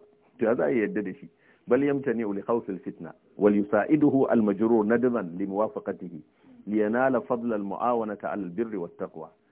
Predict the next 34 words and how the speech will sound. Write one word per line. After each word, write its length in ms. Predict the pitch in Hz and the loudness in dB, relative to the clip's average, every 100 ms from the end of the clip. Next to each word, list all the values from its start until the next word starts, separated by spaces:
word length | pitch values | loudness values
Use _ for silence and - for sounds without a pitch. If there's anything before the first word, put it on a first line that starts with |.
| _ _ _ _ | _ _ _ _
ولا 220 | 113 143 | 2 4
يجر 400 | 143 139 135 135 | 4 2 -2 -2
أحدا 220 | 135 135 | -2 -4
من 220 | 123 123 120 | -4 -4 -6
الصف 340 | - 127 - | -6 -12 -10
إذا 280 | 98 101 101 | -8 -4 -6
كان 380 | - 120 123 110 | -4 -4 -4 -6
اثنين، 500 | - 98 101 90 76 _ _ | -8 -4 -2 -4 -8 _ _
لأنه 480 | 87 78 110 107 107 | -10 -6 -6 -6 -6
يصير 440 | 95 - 117 107 | -8 -8 -8 -6
أحدهما 540 | - 95 98 120 110 113 | -8 -10 -10 -10 -10 -10
منفردا، 640 | 98 87 104 90 85 82 78 _ | -12 -10 -8 -8 -8 -12 -16 _
ولهذا 500 | 87 87 98 117 117 | -10 -8 -4 -4 -4
كان 300 | 117 110 110 | -6 -6 -6
الجر 440 | 98 87 113 107 95 | -6 -4 -6 -4 -10
فيما 260 | 104 104 101 | -8 -6 -6
ذكر، 420 | 101 117 117 120 - - - _ | -6 -6 -6 -6 -8 -20 -20 _
فيما 220 | 101 101 95 | -2 0 0
ذكر 320 | 123 - 107 | 0 0 2
بعد 260 | 92 87 | 2 0
الإحرام." 440 | 92 78 - 85 80 _ _ _ _ _ _ - | -2 -4 -8 -10 -12 _ _ _ _ _ _ -6
To 100 | 101 | 0
su 140 | 156 180 | 2 4
kuma 180 | 185 | 4
Al-Hanabila, 720 | 143 147 123 127 127 113 113 - - _ _ _ _ _ - - | 2 2 2 2 2 2 0 -4 -12 _ _ _ _ _ -18 -2
a, 60 | 101 85 | 2 4
a, 40 | 104 | 4
"وهناك 500 | 104 113 123 170 160 | 4 4 4 2 0
قول 360 | - 156 143 123 | 2 4 4 0
عند 140 | 131 | -2
الشافعية 500 | 117 - 95 117 113 | -4 -4 -8 -4 -4
بأنه 520 | 104 95 131 127 120 117 | -4 -6 -6 -4 -4 -4
يقف 340 | 135 123 123 | -6 -8 -10
منفردا 680 | 104 95 92 127 123 113 | -10 -10 -4 -2 -2 -4